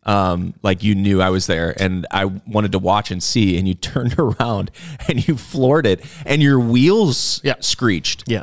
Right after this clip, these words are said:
Speaker 2: that wasn't even in the top, like, acceleration mode. <laughs>
Speaker 1: And
Speaker 2: Yeah.
Speaker 1: you were flying.
Speaker 2: Like it's a Tesla.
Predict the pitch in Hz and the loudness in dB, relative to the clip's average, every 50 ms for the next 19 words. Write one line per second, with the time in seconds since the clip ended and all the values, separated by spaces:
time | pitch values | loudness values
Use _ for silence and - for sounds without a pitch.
0 | - - 143 160 190 185 160 160 165 151 143 131 131 123 120 117 113 110 107 104 | -2 -2 0 2 2 2 2 0 0 0 0 0 0 0 0 -2 -2 -2 -2 -4
1 | 104 - - - 120 117 110 - _ _ _ _ _ _ _ _ _ _ _ _ | -6 -6 -6 -4 -2 -2 -4 -4 _ _ _ _ _ _ _ _ _ _ _ _
2 | - 113 120 120 117 113 107 - _ _ _ _ _ _ - - 113 - - 127 | -12 -8 -4 -2 -2 -2 -2 -6 _ _ _ _ _ _ -12 -10 -8 -4 -2 -2
3 | 117 110 104 104 107 104 - 104 95 92 82 62 - - 165 120 117 480 - - | 0 0 0 0 -2 -2 -4 -6 -8 -8 -10 -10 -2 -2 -2 -2 -2 -6 -14 -16
4 | - - - - - - - - - - - - _ _ - - - - 208 208 | -18 -20 -20 -20 -20 -20 -20 -20 -20 -20 -20 -20 _ _ -14 -14 -10 -4 0 0
5 | - - 226 247 - - 214 208 - - - - 175 170 151 147 139 131 123 131 | 2 4 4 4 4 4 2 2 2 -2 -4 0 2 4 4 4 4 4 4 4
6 | 151 175 175 139 107 101 92 139 143 156 170 143 156 147 - 180 170 151 - - | 4 2 2 2 2 2 2 2 2 2 0 0 -2 -2 0 0 0 0 -2 -4
7 | 110 87 - 87 | -6 -8 -8 -10